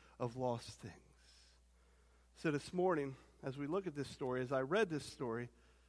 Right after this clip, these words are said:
let's pause and reflect. Let's discuss on some takeaways from this passage. You should have received the bulletin when you came in, and you'll find that there's some underlines in it, some places where I invite you to follow along, to fill them out as we,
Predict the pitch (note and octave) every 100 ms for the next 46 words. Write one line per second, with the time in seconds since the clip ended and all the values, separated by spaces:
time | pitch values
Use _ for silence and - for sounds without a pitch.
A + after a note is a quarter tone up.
0 | - - - D#3+ E3 - - G#3 G#3+ F#3+
1 | F3+ D#3+ C#3+ - D#3 C3 - C#3+ - D#3+
2 | - - G3 F3+ D#3+ C3 C3+ - D3 C3
3 | A2 G2+ - G#2+ - - - - - -
4 | - - _ - - - - - - -
5 | - - - - F#3 B3+ A#3+ G3 - A3+
6 | F#3 D3 F#3+ F#3+ G3 F#3 F3 - F#3+ F3+
7 | F3+ G#3+ F3 C#3 - F3+ F3+ D#3 D3 -
8 | B2 C#3+ D#3+ F3 F3 F3+ F3 G#3 A#3+ -
9 | - - - C3+ D#3+ D#3+ D#3+ C#3+ D3+ C#3
10 | - - - D3 C#3 D#3 E3 - D3+ C3
11 | - - C#3+ C#3 B2 C3 D#3+ E3+ D#3 A2+
12 | - D3+ C#3 C3+ D3 D#3 - A#2+ B2 A#2+